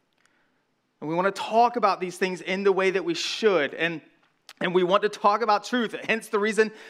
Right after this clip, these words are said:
that we're going through the book of Habakkuk. We're not afraid to talk about hard things. And I know that it's a hard thing, and I know that tensions are high. And again, I want to commend you, but I also want to challenge us as we move forward. And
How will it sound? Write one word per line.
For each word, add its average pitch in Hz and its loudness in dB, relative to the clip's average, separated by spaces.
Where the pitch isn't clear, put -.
that 202 4
we're 202 2
going 208 2
through 220 0
the 208 2
book 202 0
of 208 0
Habakkuk. 220 0
We're 165 -10
not 185 0
afraid 220 0
to 214 2
talk 214 -4
about 202 0
hard 202 2
things. 165 -4
And 156 -6
I 180 2
know 196 2
that 208 2
it's 208 2
a - 4
hard 220 2
thing, 196 0
and 165 -2
I 165 -2
know 185 0
that 180 -4
tensions 202 -4
are 170 2
high. 160 -4
And 165 -2
again, 180 2
I 180 2
want 190 2
to 208 0
commend 208 -2
you, 180 -2
but 156 0
I 156 0
also 170 -4
want 180 -4
to - -10
challenge 190 2
us 151 -6
as 165 -16
we 175 -6
move 175 -6
forward. 175 -2
And 185 -2